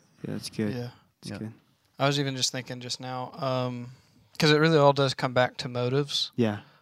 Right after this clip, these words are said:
Speaker 2: Um, and it all comes back to, uh, he,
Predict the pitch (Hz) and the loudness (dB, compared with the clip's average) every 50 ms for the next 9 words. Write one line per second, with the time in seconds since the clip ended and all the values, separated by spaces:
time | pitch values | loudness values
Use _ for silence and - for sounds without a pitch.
0 | _ _ - - 127 123 123 120 117 117 120 127 123 127 131 - - 131 127 139 | _ _ -10 -6 -6 -4 -4 -4 -6 -6 -4 -2 0 0 0 -2 -6 -10 -12 -6
1 | - 131 120 - - - - - - 147 131 123 123 123 123 123 120 - _ _ | -4 -4 -4 -4 -4 -8 -8 -8 -8 -6 -6 -6 -6 -6 -8 -8 -12 -14 _ _
2 | _ _ - - _ _ _ _ _ - 190 120 123 120 147 139 | _ _ -20 -20 _ _ _ _ _ -8 -6 -6 -4 -4 -4 -4